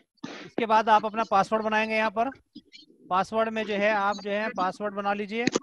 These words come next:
इसमें कैपिटल और स्मॉल का कॉम्बिनेशन रहेगा और, अ, न्यूमेरिक भी रहेगा। तो इसको जो है आप पासवर्ड बनाएंगे यहाँ पर। पासवर्ड बनाने के बाद जो है,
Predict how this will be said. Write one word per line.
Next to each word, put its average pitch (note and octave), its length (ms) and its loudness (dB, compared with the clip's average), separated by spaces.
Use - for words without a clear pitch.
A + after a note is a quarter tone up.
इसमें B3 260 0
कैपिटल A3+ 420 2
और G#3+ 120 0
स्मॉल G#3 280 -4
का G#3 120 -2
कॉम्बिनेशन G3+ 560 -2
रहेगा E3+ 300 2
और, F#3+ 200 2
अ, F3+ 1300 -2
न्यूमेरिक G#3+ 340 0
भी G3 80 2
रहेगा। D#3 340 0
तो F3 280 -8
इसको - 320 -10
जो A3 80 0
है G#3+ 140 4
आप G#3 420 0
पासवर्ड G3 300 0
बनाएंगे G#3+ 320 0
यहाँ A3 160 2
पर। B3 240 -4
पासवर्ड A3 320 0
बनाने A3 320 0
के A3 100 -4
बाद G#3+ 260 2
जो G#3+ 100 -4
है, G#3+ 300 2